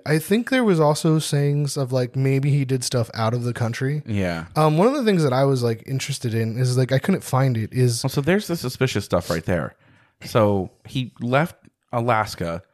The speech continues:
Speaker 2: to go on vacation, quote unquote,
Speaker 1: Yeah.
Speaker 2: to New Jersey. Really? I get that he's going far, but anyone that knew him would have
Speaker 1: Well,
Speaker 2: been
Speaker 1: he
Speaker 2: like,
Speaker 1: owned property in New York.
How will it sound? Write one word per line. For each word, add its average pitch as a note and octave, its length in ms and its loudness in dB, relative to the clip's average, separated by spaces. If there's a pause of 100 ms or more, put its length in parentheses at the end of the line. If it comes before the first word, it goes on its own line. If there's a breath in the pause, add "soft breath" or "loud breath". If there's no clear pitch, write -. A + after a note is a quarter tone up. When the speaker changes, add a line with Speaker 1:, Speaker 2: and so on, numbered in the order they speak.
(420)
Speaker 2:
to A#2 100 -2
go A#2 100 0
on A#2 160 2
vacation, G#2 640 -2
quote F2 240 -2
unquote, E2+ 480 -4 (220)
Speaker 1:
Yeah. - 180 -12 (160)
Speaker 2:
to - 120 0
New F2 120 2
Jersey. G2+ 640 0 (880)
Really? G2+ 640 2 (1160)
I F3+ 80 2
get A#3 220 2
that D3+ 80 2
he's A#2 140 0
going A2+ 200 4
far, G#2+ 260 4
but F#2+ 140 0
anyone A3 380 2
that G#2 120 2
knew G#2 240 4
him G#2+ 160 2
would F2+ 100 0
have F3 80 2
Speaker 1:
Well, F#3 60 10
Speaker 2:
been F3+ 100 6
Speaker 1:
he G#3 80 2
Speaker 2:
like, G3 80 2
Speaker 1:
owned G#3 160 2
property D3 500 0
in A2+ 100 -2
New A#2 120 -4
York. G#2+ 280 -8